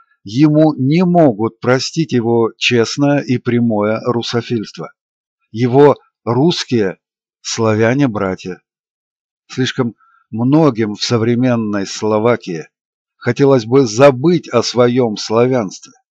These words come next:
Второго декабря две тысячи одиннадцатого года исполнилось девяносто два года со времени рождения Рудольфа Яшека, писателя, гражданина, солдата. Он очень рано ушел от нас,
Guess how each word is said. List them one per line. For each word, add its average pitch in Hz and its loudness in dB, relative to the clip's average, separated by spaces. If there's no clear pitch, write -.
Второго 139 2
декабря 139 2
две 113 -4
тысячи 110 -6
одиннадцатого 104 -4
года 127 -2
исполнилось 143 2
девяносто 143 0
два 131 2
года 110 -2
со 104 -4
времени 127 -4
рождения 107 -6
Рудольфа 95 -10
Яшека, - -14
писателя, 110 -4
гражданина, 90 -8
солдата. 87 -12
Он 131 0
очень 165 0
рано 147 4
ушел 127 -2
от 90 -8
нас, - -16